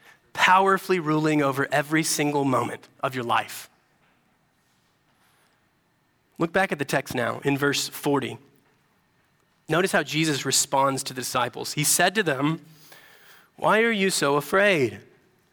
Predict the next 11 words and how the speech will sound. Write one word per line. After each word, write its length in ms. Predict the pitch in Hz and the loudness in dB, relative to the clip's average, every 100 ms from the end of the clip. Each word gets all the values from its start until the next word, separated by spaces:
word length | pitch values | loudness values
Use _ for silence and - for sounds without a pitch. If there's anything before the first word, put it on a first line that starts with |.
| _ _ _ _ - | _ _ _ _ -8
Have 140 | 139 147 | -8 -4
you 100 | 147 | -2
still 640 | - - 196 156 135 147 | -2 2 2 4 2 -2
no 420 | 135 139 135 127 - | 0 0 0 -2 -8
faith? 680 | - - 156 113 - - - _ _ _ _ _ _ _ _ _ _ _ _ _ _ _ _ _ _ _ - | -10 -2 -2 -2 -6 -20 -20 _ _ _ _ _ _ _ _ _ _ _ _ _ _ _ _ _ _ _ -4
In 120 | 156 | 0
short, 440 | 143 - 202 147 135 - _ _ _ 139 | 0 2 2 2 -2 -14 _ _ _ -4
Jesus 500 | 139 175 175 165 - | 2 2 2 0 0
confronts 560 | 156 135 - 147 - | -2 -2 0 -2 -2
their 200 | - 135 - | 0 0 0
unbelief. 680 | 139 131 123 113 - - | -2 0 -2 -4 -6 -12